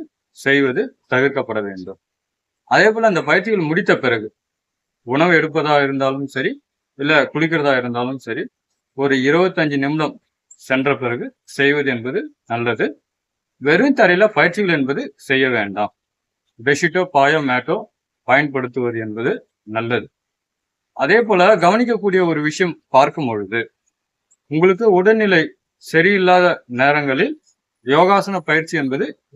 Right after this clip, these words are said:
செய்வது தவிர்க்கப்பட வேண்டும். இப்போ நம்ம பதிவை பார்க்கலாம். இந்த பதிவுல பாத்தீங்கன்னா, நம்ம நாற்காலியில அமர்ந்து கொண்டு எவ்வாறு நம்மளுடைய உடல் பருமன்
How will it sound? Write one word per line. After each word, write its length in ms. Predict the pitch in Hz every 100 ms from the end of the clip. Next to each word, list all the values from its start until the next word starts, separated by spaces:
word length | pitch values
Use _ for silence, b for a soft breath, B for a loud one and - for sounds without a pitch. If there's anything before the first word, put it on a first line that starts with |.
| 131
செய்வது 400 | - 156 170 160 254 - -
தவிர்க்கப்பட 500 | 147 160 160 127 120 107
வேண்டும். 300 | 101 92 - _ _ _ _ _ _ 147
இப்போ 180 | 151 208
நம்ம 180 | 165 226 339 - _ _ _ 143
பதிவை 240 | 147 143 110
பார்க்கலாம். 340 | 98 - 92 _ _ _ _ _ - 175
இந்த 140 | 196 185 190
பதிவுல 320 | 226 233 214 175
பாத்தீங்கன்னா, 400 | 175 202 180 151 233 - _ _ 143
நம்ம 220 | 151 135 - 135
நாற்காலியில 580 | 175 214 226 214 190 156
அமர்ந்து 300 | 160 196 196 160
கொண்டு 280 | 139 123 120 - _ _ _ _ _ - 147
எவ்வாறு 340 | 185 208 220 220
நம்மளுடைய 340 | 180 165 156 151 131 113 - _ 135
உடல் 220 | 165 180
பருமன் 380 | 160 143 139 117